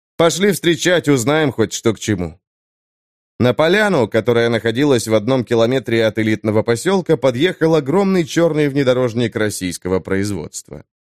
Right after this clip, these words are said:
Бойцы подошли поближе к полностью тонированному джипу,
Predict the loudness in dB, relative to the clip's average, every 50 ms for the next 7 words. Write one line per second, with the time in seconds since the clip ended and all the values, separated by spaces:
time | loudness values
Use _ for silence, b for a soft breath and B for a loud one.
0 | _ _ _ _ _ -6 0 0 2 2 0 -2 -2 -2 -2 -2 0 0 0 0
1 | 0 0 0 -2 0 0 0 0 0 -2 -2 0 0 0 -2 -2 -4 _ 0 0
2 | 2 2 2 2 0 0 0 0 0 0 0 0 0 2 2 2 2 0 0 0
3 | 0 0 0 -2 -4 -4 -2 -2 -2 0 0 -2 -2 -2